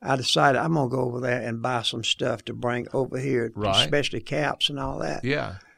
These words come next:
Speaker 1: And, uh, I went and bought my ticket, and I said I didn't know where Taiwan was, but I
Speaker 2: <laughs>
Speaker 1: knew it, it was further than Dothan, Alabama,
Speaker 2: <laughs> Yeah,
Speaker 1: because it
Speaker 2: that's
Speaker 1: cost
Speaker 2: right.
Speaker 1: a whole lot more
Speaker 2: <laughs>
Speaker 1: money.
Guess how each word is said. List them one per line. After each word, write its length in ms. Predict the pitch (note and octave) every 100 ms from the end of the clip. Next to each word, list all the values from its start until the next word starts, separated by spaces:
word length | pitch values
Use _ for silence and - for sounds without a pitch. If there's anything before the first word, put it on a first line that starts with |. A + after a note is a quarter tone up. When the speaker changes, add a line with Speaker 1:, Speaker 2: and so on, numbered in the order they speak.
| _ -
Speaker 1:
And, 220 | C#3+ D3
uh, 200 | C3+ - -
I 80 | C#3+
went 180 | C#3+ C#3+
and 80 | C3+
bought 220 | C#3+ -
my 100 | C3+
ticket, 480 | - E3 - - - - - - _ -
and 160 | C#3
I 120 | C3+
said 300 | C3 - C#3
I 140 | - C#3+
didn't 180 | C#3+ C#3
know 140 | C#3
where 260 | C3 C3+ A#2+ _ - _ -
Taiwan 540 | E3+ D3 C#3+ C3+ B2+ C3+
was, 220 | E3 C#3+
but 100 | D3
I 80 | C3+
Speaker 2:
<laughs> 100 | C#3+
Speaker 1:
knew 200 | D3 C#3+
it, 320 | A#2+ B2+ A2+ -
it 200 | C#3 C3+
was 300 | C3 A2+ - - C4+ -
further 480 | - - D3+ D3 C3
than 220 | A#2+ A2+
Dothan, 360 | B2+ E3+ C#3+ B2
Alabama, 500 | A#2 G#2+ C#3 A#2 B2+
Speaker 2:
<laughs> 0 |
Yeah, 40 |
Speaker 1:
because 220 | C3 B2+
it 20 | C3+
Speaker 2:
that's 120 | -
Speaker 1:
cost 240 | C#3 C#3
Speaker 2:
right. 20 | C3
Speaker 1:
a 100 | C3+
whole 80 |
lot 220 | B2 A#2+ A2+
more 240 | A#2 C3
Speaker 2:
<laughs> 100 | A#2+
Speaker 1:
money. 260 | C3+ B2